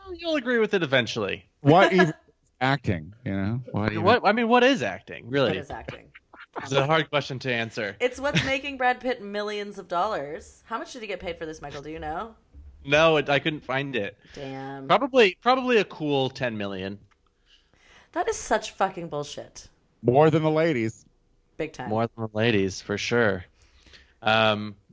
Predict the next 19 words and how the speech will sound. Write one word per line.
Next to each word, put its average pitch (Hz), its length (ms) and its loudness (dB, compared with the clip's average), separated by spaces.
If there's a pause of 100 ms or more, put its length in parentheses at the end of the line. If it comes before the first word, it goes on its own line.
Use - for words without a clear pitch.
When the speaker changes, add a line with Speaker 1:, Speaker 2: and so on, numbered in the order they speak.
(180)
Speaker 3:
How 202 180 -2
much 247 200 -8
did - 80 -8
Speaker 1:
except 151 240 0
Speaker 3:
this 196 60 -14
mo- 190 60 -14
Speaker 1:
Julia 151 280 4
Roberts. 131 400 2
Julia 143 240 0
Roberts 123 320 2
gets - 180 -8
twenty. 101 360 -4 (720)
Speaker 3:
Damn, - 80 -20
bitch. - 840 -14 (200)
Speaker 1:
Um, - 60 -10 (100)
well, 196 120 2
should 202 160 2
we, 214 120 2
let's, - 340 -12